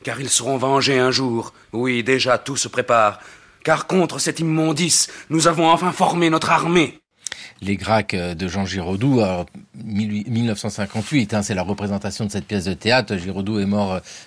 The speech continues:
Speaker 2: huit ans auparavant. Euh, ici, on l'entend, hein, l'écho de deux cents familles, et cetera, ce fantasme du pouvoir, euh, ah, aux mains de deux cents personnes, avec, euh, bien sûr,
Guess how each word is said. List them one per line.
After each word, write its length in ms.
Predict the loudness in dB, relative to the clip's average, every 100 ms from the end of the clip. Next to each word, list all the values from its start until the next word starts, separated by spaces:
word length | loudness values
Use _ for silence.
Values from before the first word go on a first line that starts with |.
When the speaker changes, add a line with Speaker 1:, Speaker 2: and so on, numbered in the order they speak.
| -4
Speaker 2:
huit 220 | -2 2
ans 120 | 4
auparavant. 540 | 4 2 4 4 4 4 0 -10 2
Euh, 140 | 2 2
ici, 260 | 0 2
on 80 | 2
l'entend, 400 | 4 2 6 6
hein, 80 | 6
l'écho 320 | 2 2 2
de 40 | 2
deux 120 | 0
cents 220 | 0 0
familles, 600 | 2 2 4 4 4 2
et 60 | 0
cetera, 680 | 0 0 2 4 6 4 4
ce 100 | -2
fantasme 800 | -2 0 4 6 4 2 -2 -2 -4 -8 -4
du 180 | -2 -2
pouvoir, 520 | 0 2 6 6 6
euh, 120 | 2 -2 -12 -14
ah, 160 | -12 -8
aux 60 | -4
mains 180 | -2 -2
de 100 | -2
deux 160 | -2
cents 180 | 0 0
personnes, 400 | 0 0 0 0
avec, 320 | 2 0 2
euh, 120 | 2 0 -6 -20 -16
bien 320 | -4 2 2
sûr, 580 | 0 0 2 2 0